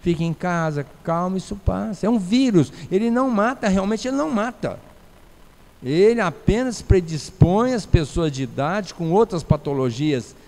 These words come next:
correlatas a desencarnarem. Realmente leva à morte nessa situação. Mas não é todo mundo que pega que vai morrer. O vírus não mata. Então não precisamos ficar apavorados. E quando vai pro hospital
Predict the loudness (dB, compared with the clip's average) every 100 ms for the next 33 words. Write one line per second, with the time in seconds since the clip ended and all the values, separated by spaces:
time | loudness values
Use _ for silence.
0 | -8 -2 0 0 -2 0 -2 -2 -4 -4
1 | -14 -20 -20 -20 -20 -20 -20 -10 -4 -2
2 | 0 0 0 -2 0 2 2 0 -6 0
3 | 2 4 4 2 0 -4 -6 0 2 4
4 | 2 -2 -4 -2 0 0 0 -4 -2 -2
5 | -4 -8 -6 -4 -2 -2 -4 -4 0 2
6 | 0 -2 -12 -4 2 2 2 0 0 2
7 | 0 0 -4 -2 2 2 2 -2 -4 -2
8 | 0 2 2 2 0 -2 -4 -2 -4 -2
9 | -2 -4 -8 -10 -12 -16 -20 -20 -20 -20
10 | -20 -20 -4 2 4 4 2 0 0 -4
11 | -2 0 2 2 2 0 0 0 -2 -6
12 | -20 -20 -4 0 2 4 4 4 2 4
13 | 4 4 2 2 0 0